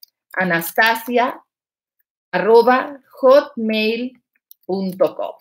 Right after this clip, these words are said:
para sesiones de Skype privada. Y voy a comenzar con sus preguntas y sus dudas y todo lo que tienen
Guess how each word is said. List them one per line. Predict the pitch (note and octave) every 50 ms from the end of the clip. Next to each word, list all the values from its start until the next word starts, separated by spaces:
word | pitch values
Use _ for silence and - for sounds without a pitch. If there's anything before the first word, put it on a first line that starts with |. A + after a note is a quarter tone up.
| - - _ _ _ _ _ _ _ _ _ _ _
para | - F#3 G3 F#3+ F#3
sesiones | F#3 - G3 F#3 - G#3+ A#3+ A#3+ B3 A#3+ B3 C4 B3+ -
de | F3+ F3
Skype | - - - G#3 G3 G3+ G3+ -
privada. | - A3+ C4+ D#4+ F4+ A4+
Y | A#4+
voy | A#4 B4
a | C5 C5
comenzar | - A#4+ G#4 G4+ G4 - G#4 G4+ G#4 G4+
con | - F#4+ E4+
sus | - D4+ C#4 -
preguntas | - - C4 C#4 C4+ C4+ D#4 E4 E4 D#4 E4 E4 E4 -
y | C#4 B3
sus | - A#3+ A#3 A3+ -
dudas | - C4+ C#4+ D4 D#4 D#4+ E4+ E4 -
y | C4 - -
todo | - B3+ B3 B3 B3+
lo | B3 G#3 G#3+ G#3+
que | - F#3
tienen | - - B3 C4 C4+ C#4+ D4+ D#4 D4+ D4+